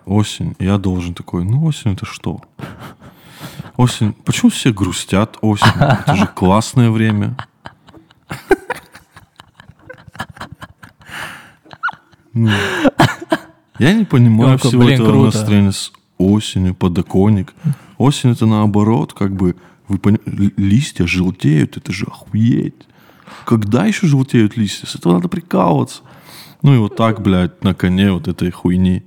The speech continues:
Speaker 2: И он такой: "Блин, чётко,
Speaker 1: Поехал.
Speaker 2: чётко, чётко". Думаю,
Speaker 1: Ну.
Speaker 2: блин, Хетек потом приходит: "Весна".
Speaker 1: <laughs> Да, да, да,
Speaker 2: Пишите.
Speaker 1: да. Весна? Почему так любите весну?
Speaker 2: <laughs> Хетек сидит с пером и херачит, блин. Щас,
Speaker 1: Весна —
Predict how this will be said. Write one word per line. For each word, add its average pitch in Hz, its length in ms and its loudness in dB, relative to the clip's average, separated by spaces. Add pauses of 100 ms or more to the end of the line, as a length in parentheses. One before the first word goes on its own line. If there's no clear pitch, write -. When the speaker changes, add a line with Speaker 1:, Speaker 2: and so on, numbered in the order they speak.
Speaker 2:
И 151 40 4
он 135 100 6
такой: 117 180 0
"Блин, 107 300 2
чётко, 90 280 2
Speaker 1:
Поехал. 107 200 -2
Speaker 2:
чётко, 107 320 0
чётко". 110 360 0 (400)
Думаю, 135 280 6
Speaker 1:
Ну. 123 60 2
Speaker 2:
блин, 120 140 0
Хетек 120 320 2
потом 117 180 0
приходит: 117 360 2
"Весна". 107 460 0 (260)
Speaker 1:
<laughs> 95 140 4 (2500)
Да, 120 360 0
да, 110 220 0
да, - 20 0
Speaker 2:
Пишите. 120 420 4
Speaker 1:
да. 117 340 -6
Весна? 104 600 0
Почему - 240 2
так - 220 2
любите 110 280 2
весну? 95 380 0
Speaker 2:
<laughs> 113 140 2
Хетек 135 340 -2
сидит 143 400 0 (280)
с - 100 -20
пером 139 680 2
и 135 60 2
херачит, 135 560 2
блин. 123 260 0 (340)
Щас, 135 200 2
Speaker 1:
Весна — 113 160 0